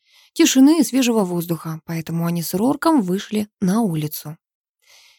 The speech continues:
Баррикады передвинули ближе, теперь огорожен был только дом. Репортёры и зеваки, что, в общем, одно и то же,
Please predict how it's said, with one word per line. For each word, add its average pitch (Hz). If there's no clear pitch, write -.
Баррикады 277
передвинули 202
ближе, 226
теперь 285
огорожен 196
был 208
только 208
дом. 180
Репортёры 185
и -
зеваки, 185
что, -
в 185
общем, 196
одно 196
и 202
то 180
же, 175